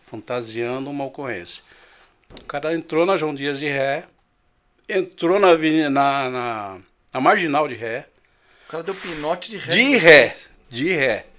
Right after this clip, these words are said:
Speaker 2: Caraca.
Speaker 1: Três, dois caras e o senhor. E aí, quando eu comecei a empurrar, porque eu,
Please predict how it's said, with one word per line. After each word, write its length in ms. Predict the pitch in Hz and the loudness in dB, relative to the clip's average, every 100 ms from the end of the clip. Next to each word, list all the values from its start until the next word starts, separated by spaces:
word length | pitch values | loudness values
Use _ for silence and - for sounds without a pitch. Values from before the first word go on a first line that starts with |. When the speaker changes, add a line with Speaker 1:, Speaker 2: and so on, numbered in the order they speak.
| _ _ _ _ | _ _ _ _
Speaker 2:
Caraca. 520 | - 143 147 - - - | -20 -20 -20 -20 -16 -2
Speaker 1:
Três, 360 | 139 190 190 | 0 0 -2
dois 280 | 120 190 - | 0 0 0
caras 480 | - 160 180 202 196 | 2 4 4 2 -4
e 80 | 202 | -8
o 60 | |
senhor. 440 | 180 208 170 98 - _ _ _ _ _ _ _ _ _ _ _ _ - | -6 -4 -4 -4 -8 _ _ _ _ _ _ _ _ _ _ _ _ -4
E 160 | 135 | 4
aí, 300 | 165 165 214 | 6 6 4
quando 560 | - - 247 330 359 339 | -2 2 6 8 6 2
eu 100 | 269 | 2
comecei 380 | 233 214 - 185 | 0 -2 0 -2
a 40 | |
empurrar, 560 | - 151 131 160 - - _ _ | -2 0 4 4 2 -8 _ _
porque 240 | 131 - 139 | -12 -8 -6
eu, 320 | 135 139 | -4 -6